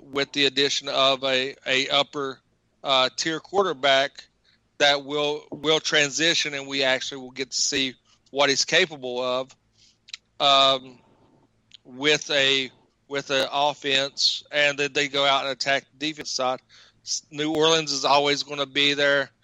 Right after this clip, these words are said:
and who knows what Atlanta team's gonna show up. Um, they're the Jekyll and Hyde team. Uh, so I, I really think I'm really scared to try to pick this division, so that's why I'm gonna go last and let you guys go first, so,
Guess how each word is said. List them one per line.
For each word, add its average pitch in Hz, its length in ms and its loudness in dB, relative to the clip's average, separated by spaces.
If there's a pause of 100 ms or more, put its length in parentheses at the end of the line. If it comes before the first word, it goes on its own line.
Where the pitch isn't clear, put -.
(1400)
and 175 220 6
who 220 200 0
knows 185 320 2
what 156 320 2
Atlanta 135 400 0
team's 120 340 -10
gonna 120 200 -14
show 117 320 -6
up. 113 300 -10 (100)
Um, 123 480 2 (400)
they're 143 140 2
the 147 100 0
Jekyll 135 460 -2
and 123 100 -8
Hyde 127 320 0
team. 123 500 -10
Uh, 127 340 0 (880)
so 175 560 0 (1400)
I, 175 280 6
I - 40 6
really 220 300 -2
think 165 240 -4
I'm 143 120 -8
really 220 220 -4
scared 175 480 0
to 135 60 -14
try 135 220 -2
to 123 80 -4
pick 127 240 -8
this 127 160 -8
division, 127 400 -8
so 127 160 -6
that's 135 260 0
why 143 160 2
I'm 139 200 -4
gonna 135 180 -14
go 127 140 -4
last 139 520 2
and 131 300 -10
let 127 260 0
you 135 60 -10
guys 127 300 0
go 127 160 -4
first, 135 400 -2
so, 127 260 -4